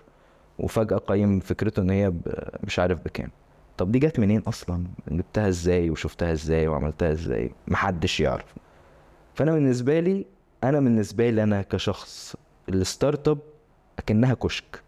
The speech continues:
أنا محتاج الكشك يدخل فلوس. ساعتها أشوف عايز فند عشان أكبر، ولا عايز فند عشان أنا محتاج فلوس. أنا ممكن، ممكن أدي شير لحد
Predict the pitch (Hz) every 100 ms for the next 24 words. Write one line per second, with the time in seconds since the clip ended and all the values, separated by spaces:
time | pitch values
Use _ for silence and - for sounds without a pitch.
0 | _ _ _ _ _ _ _ _ _ _
1 | - 139 147 120 - 147 131 - 165 -
2 | - 120 135 - 117 - 90 82 - -
3 | - _ _ _ _ _ - - 151 220
4 | - 127 - 127 110 98 135 127 - 120
5 | 127 104 90 - 113 113 101 104 95 101
6 | _ _ _ _ - 90 92 123 - 123
7 | 107 - 117 120 104 - 120 127 - -
8 | 98 110 - 107 117 - 123 117 139 131
9 | 127 139 104 - 120 - - - 117 113
10 | 87